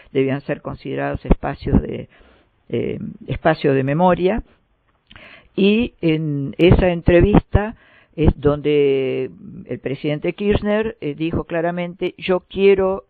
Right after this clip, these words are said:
ir a la esma, quiero visitar la esma y quiero hacerlo con los sobrevivientes".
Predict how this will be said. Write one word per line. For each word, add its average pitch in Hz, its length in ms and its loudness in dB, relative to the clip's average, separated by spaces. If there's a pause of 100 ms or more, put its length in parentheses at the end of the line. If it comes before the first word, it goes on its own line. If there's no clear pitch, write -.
ir 170 320 -2
a 165 80 -2
la 151 140 0
esma, 170 360 -6
quiero 175 260 -6
visitar 156 380 -10
la 147 140 -6
esma 160 240 -8 (320)
y 180 120 -8
quiero 233 360 4
hacerlo 175 480 0
con 147 180 -6
los 143 140 -8
sobrevivientes". 127 1000 -6